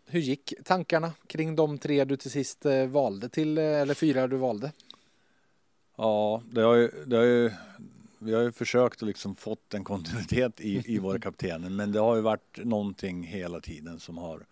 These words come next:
Speaker 1: Mm.
Speaker 2: gjort så, så att det har blivit som det har blivit. Skador eller sjukdom eller vad det än månde vara.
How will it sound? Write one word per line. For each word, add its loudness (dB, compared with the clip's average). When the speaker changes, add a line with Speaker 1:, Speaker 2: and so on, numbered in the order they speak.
Speaker 1:
Mm. -16
Speaker 2:
gjort -14
så, -12
så -8
att -10
det -10
har -10
blivit -10
som -14
det -12
har -12
blivit. -14
Skador -8
eller -12
sjukdom -16
eller -14
vad -14
det -16
än -16
månde -16
vara. -16